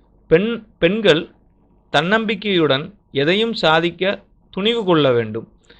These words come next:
பெண்கள் அதிகாலையில் எழுந்து குளித்து பூஜை அறையில்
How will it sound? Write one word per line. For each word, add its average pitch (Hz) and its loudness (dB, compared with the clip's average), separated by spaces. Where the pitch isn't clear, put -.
பெண்கள் 226 2
அதிகாலையில் 196 2
எழுந்து 165 0
குளித்து 208 -2
பூஜை 185 0
அறையில் 180 2